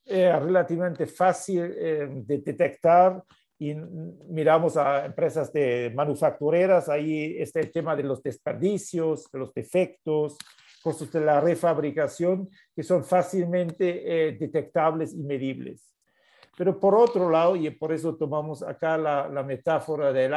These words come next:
iceberg, está gran parte de los costos, eh, de la no calidad, eh, que no son tan fáciles de, de identificar, eh, y mucho menos de calcular. Eh,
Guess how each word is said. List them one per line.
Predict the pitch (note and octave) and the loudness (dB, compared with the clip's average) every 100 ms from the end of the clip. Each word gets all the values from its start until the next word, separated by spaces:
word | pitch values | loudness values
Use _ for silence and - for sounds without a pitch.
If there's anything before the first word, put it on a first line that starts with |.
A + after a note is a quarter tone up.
| E3+ | 0
iceberg, | E3 - D3+ E3+ E3+ _ _ _ _ _ - | -2 -4 -2 -2 -4 _ _ _ _ _ -8
está | D#3 A#2+ F3+ F#3+ G3 D#3+ | -8 2 6 6 4 -4
gran | C#3 F3 F#3+ G#3 | 2 4 4 2
parte | F#3+ F#3 F3+ | 2 2 0
de | |
los | F#3 F3 - | -2 -4 -4
costos, | - G3+ G3 - G#3+ G3+ - _ | 0 0 0 0 0 0 -10 _
eh, | F3+ F3 E3+ E3 D#3+ - | 0 4 4 4 2 -2
de | D3 E3+ | -4 0
la | E3 D#3+ | 0 0
no | E3 F3 F3 | 0 -2 0
calidad, | F3 D#3 D3 E3 F3 - - | 0 0 2 2 0 -4 -8
eh, | D#3 D3+ C#3+ - | -6 -4 -6 -6
que | D#3+ | -2
no | G3 | 0
son | F#3+ F3+ C3 | 0 0 0
tan | D3 - | -2 -2
fáciles | C#3 A#2+ C#3 B2 A2+ | -6 -6 -12 -12 -12
de, | C3 A#2+ A2+ | -8 -8 -8
de | C#3 | -8
identificar, | E3 C#3+ C#3 B2+ C3+ C3 C3+ C#3 C#3+ D3 - | -2 -2 -2 -6 -8 -2 2 4 2 0 -4
eh, | D3 C3+ C#3 | 0 0 -2
y | C3+ | -8
mucho | C3+ C#3 D3 | -8 -4 -4
menos | C3+ C3+ C#3 - | -4 -4 -6 -8
de | C3 | -8
calcular. | C3 B2+ - B2+ B2+ A#2 - _ _ _ _ _ _ _ _ - | -6 -6 -4 2 2 2 -2 _ _ _ _ _ _ _ _ -4
Eh, | D3+ D3+ D3+ | 0 0 0